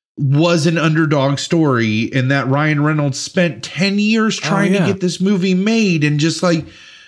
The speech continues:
Speaker 1: that, all of that part of the story to me was just as entertaining as the movie.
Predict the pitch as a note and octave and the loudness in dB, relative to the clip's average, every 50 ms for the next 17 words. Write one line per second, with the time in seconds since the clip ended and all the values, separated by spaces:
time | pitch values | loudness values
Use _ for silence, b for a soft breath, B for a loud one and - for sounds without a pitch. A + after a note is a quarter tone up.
0 | B B - C#3 D3 D#3+ A3 G#3+ - - - F3 G3 A3 B3+ D4+ D4+ D#4 A3 E3 | B B -4 -2 0 2 0 0 -2 -2 0 0 2 2 2 2 2 2 0 0
1 | C#3+ C3 E3+ E3+ F3 F3 - - - - - E3 D#3+ D#3 D3 C#3+ C3 A#2+ B2 A2+ | 0 0 0 0 0 0 -2 -6 -10 -6 -2 0 0 2 2 0 -2 -2 -4 -6
2 | - - - D3+ C3+ B2 A2+ G#2+ G2+ G2+ G2+ G2+ G2+ G2+ - _ _ _ _ _ | -6 -2 0 0 2 2 2 2 0 0 -2 -4 -6 -8 -12 _ _ _ _ _
3 | _ _ _ - - D3 C#3+ C#3 C3+ C3+ B2+ C3 C3+ B2 A2 A2 G#2+ - - E3+ | _ _ _ -4 -2 0 2 2 2 2 2 0 0 0 -2 -6 -8 -4 -2 0
4 | E3 D#3+ - - D#3 C3 C3+ C#3+ C3+ C3+ C3+ B2+ - D3 C3+ B2+ B2 A#2+ A#2 A2+ | 0 0 0 -2 0 0 0 0 0 0 -2 -2 -2 -2 -2 -2 -2 -2 -2 -2
5 | G#2 G#2 A2 G#2 G#2+ A#2 A#2 A2+ G#2+ G2 F#2+ G2 G2 G2 A2+ G#2+ | -2 -2 -2 -2 -2 -2 0 0 -2 -2 -4 -8 -8 -10 -14 -18